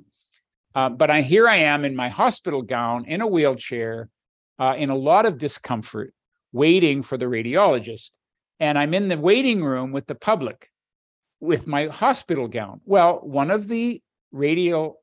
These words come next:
radiology technicians came out to get me. Now, she didn't have to do that because the doctor wasn't ready yet. And it's really interesting because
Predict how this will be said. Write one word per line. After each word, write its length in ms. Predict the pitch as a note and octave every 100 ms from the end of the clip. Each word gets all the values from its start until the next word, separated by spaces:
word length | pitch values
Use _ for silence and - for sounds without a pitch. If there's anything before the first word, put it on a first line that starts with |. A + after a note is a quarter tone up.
| -
radiology 680 | E3 F3+ D3+ C#3+ C#3+ C#3+ B2+
technicians 840 | C3+ - F3+ A#3 - B2+ G#2+ A2
came 320 | - D#3+ D#3
out 340 | D#3+ B2+ - -
to 60 |
get 260 | D3+ A#3+ -
me. 240 | G#2+ - _ _ _ _ _ _
Now, 100 | D#3+
she 140 | - B3+
didn't 160 | A#3+
have 200 | F3+ E3+
to 80 | C#3+
do 220 | C3 D#3
that 260 | C3+ G2+ -
because 320 | - A#2 C#3 -
the 80 |
doctor 400 | A#2+ C3+ C#3+ C#3
wasn't 280 | B2 A#2 A#2+
ready 220 | A#2+ A#2+
yet. 140 | A2 G#2+
And 80 | D#3+
it's 180 | -
really 240 | A3+ C#4+ E3+
interesting 600 | F3+ - B2 - A2 G2+
because 400 | B2 A#2+ C3+